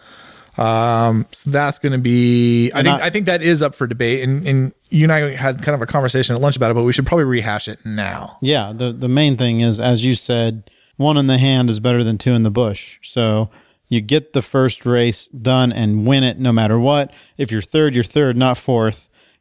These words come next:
Speaker 2: Just keep the third. You're gonna get those points, right? That's more critical than to just get yourself in pole's position for, if it, if it was Formula One,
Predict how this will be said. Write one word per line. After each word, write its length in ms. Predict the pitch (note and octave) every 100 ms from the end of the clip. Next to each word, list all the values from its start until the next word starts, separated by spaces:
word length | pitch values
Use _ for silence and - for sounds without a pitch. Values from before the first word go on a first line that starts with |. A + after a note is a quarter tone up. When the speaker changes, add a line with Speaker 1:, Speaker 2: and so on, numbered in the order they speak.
| A#2
Speaker 2:
Just 340 | A#2+ - -
keep 220 | - C#3+
the 100 | B2
third. 300 | - C3+ B2+
You're 80 | A2+
gonna 160 | C3 B2+
get 160 | A#2
those 160 | A#2 -
points, 480 | - B2+ B2 A2 A2+
right? 300 | A2 A#2 - - _
That's 260 | C3 C#3 -
more 160 | C#3
critical 560 | A2+ C#3 B2+ - G2+ G2+ _ _
than 220 | - B2+ A#2+
to 120 | B2
just 320 | G#2+ B2+ -
get 200 | B2+ C3
yourself 520 | A#2+ - C3+ A#2+ G2 _ _ _ -
in 120 | B2+
pole's 280 | - C3+ A#2+
position 520 | - A#2 A#2+ - A2
for, 320 | G2+ A2+ G#2+ - - -
if 160 | C#3
it, 180 | D#3+ D#3
if 200 | E3+ C#3+
it 100 | E3
was 200 | D#3+ D3
Formula 500 | - E3 G#3 B3+ A3+ D3
One, 480 | B2+ C3 D#3 F#3+